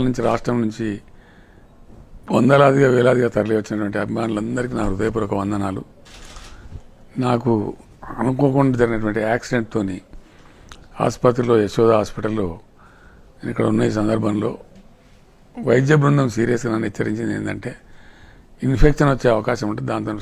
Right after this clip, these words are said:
సమస్య ఇంకా పెరిగి చాలా అవస్థలు వస్తాయి, మీరు నెలల తరబడి బయటకు పోలేరనే మాట చెప్తున్నారు. దాన్ని గమనించి దయచేసి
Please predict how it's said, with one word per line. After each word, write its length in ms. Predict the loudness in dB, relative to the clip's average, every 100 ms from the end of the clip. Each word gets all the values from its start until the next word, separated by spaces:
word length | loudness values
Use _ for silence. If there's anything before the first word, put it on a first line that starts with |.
| -6
సమస్య 340 | -6 -6 -6
ఇంకా 140 | -4 -4 -4
పెరిగి 320 | -4 -2 -4 -6 -16 -20 -20 -20 -20 -20 -20 -16 -6
చాలా 140 | -2 2
అవస్థలు 320 | 2 2 0 0
వస్తాయి, 260 | -2 -6 -8 -8
మీరు 160 | -6 -4
నెలల 200 | 0 2 4
తరబడి 260 | 4 4 2
బయటకు 200 | -2 -2
పోలేరనే 360 | -2 -2 -2 -4
మాట 100 | -4 -4 -6
చెప్తున్నారు. 420 | -6 -6 -6 -10 -16 -20 -20 -20 -20 -20 -20 -4
దాన్ని 180 | -2 0 2
గమనించి 420 | 4 4 2 0 0
దయచేసి 420 | 0 0 -2 -2